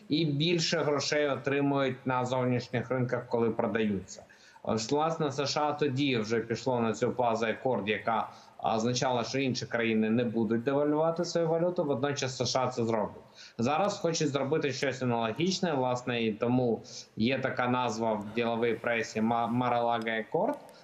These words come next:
розуміючи, що хочуть зменшити витрати в своїй країні і більше отримувати за кордоном, С Ш А йдуть на оцю девальвацію. Тобто я розумію, що для громадян це не дуже зрозуміло, а ось для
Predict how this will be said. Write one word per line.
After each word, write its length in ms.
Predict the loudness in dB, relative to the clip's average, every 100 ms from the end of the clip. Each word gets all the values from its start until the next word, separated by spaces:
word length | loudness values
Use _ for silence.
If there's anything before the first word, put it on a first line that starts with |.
| -4
розуміючи, 640 | 0 2 2 2 0 -2 -2
що 180 | -2 0
хочуть 420 | 0 0 0 -2
зменшити 640 | -2 -2 0 -2 -2 -2 -2
витрати 440 | 0 0 0 -2
в 80 | -2
своїй 240 | -2 -2
країні 400 | 0 0 2 2
і 40 | 2
більше 300 | 0 -4 -4
отримувати 560 | -2 0 0 0 0
за 100 | -2
кордоном, 600 | -2 0 0 2 2 0 -4 -20 -14
С 200 | -4 -2
Ш 200 | 0 0
А 140 | 2
йдуть 380 | 0 2 0 0
на 80 | 0
оцю 280 | 0 -2 -2
девальвацію. 880 | 0 0 0 2 0 -2 -6 -8 -8
Тобто 200 | -6 0
я 80 | 0
розумію, 400 | 2 2 2 0
що 160 | 0 0
для 300 | 0 0 -4 -8 -2
громадян 580 | 0 2 0 0 -2
це 360 | -2 -2 -2 -2 -2
не 140 | 0
дуже 300 | 2 2 2
зрозуміло, 720 | 2 2 2 2 2 2 0 0
а 100 | 0
ось 260 | 0 0
для 260 | 0 -2